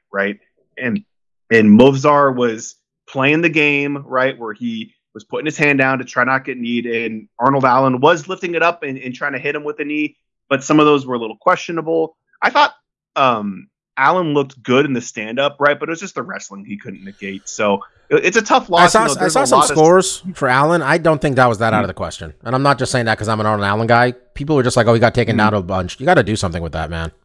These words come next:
Speaker 1: You gotta do something with it.
Speaker 2: You gotta do something with that, and the guy wasn't doing a lot with it necessarily. Um, Dana White got the, I got the impression Evolov is not getting a title shot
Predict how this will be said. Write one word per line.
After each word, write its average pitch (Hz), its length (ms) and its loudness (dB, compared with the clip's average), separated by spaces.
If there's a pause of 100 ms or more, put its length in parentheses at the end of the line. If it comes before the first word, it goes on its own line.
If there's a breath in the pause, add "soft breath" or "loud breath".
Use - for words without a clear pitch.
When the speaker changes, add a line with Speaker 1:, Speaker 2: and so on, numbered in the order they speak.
(140)
Speaker 1:
You - 100 -10
gotta 160 120 2
do 123 100 -8
something 95 220 -12
with 98 120 -18
it. - 40 -8
Speaker 2:
You 131 60 2
gotta 135 140 4
do 120 40 -4
something 110 200 -8
with 95 100 -6
that, 90 120 -4
and 98 120 -8
the 113 60 -8
guy 127 120 0
wasn't 113 240 -2
doing 95 160 -8
a 87 60 -10
lot 87 200 -10
with 90 140 -12
it 90 60 -10
necessarily. 82 720 -14 (640 soft breath)
Um, 101 600 -4
Dana 131 240 2
White 123 340 2
got 117 220 -2
the, 113 160 -2
I 107 80 2
got 131 160 2
the 127 60 -6
impression 107 680 -4
Evolov 110 320 -2
is 95 80 -8
not 101 160 -2
getting 92 160 -6
a 87 40 -8
title 85 220 -6
shot 85 280 -6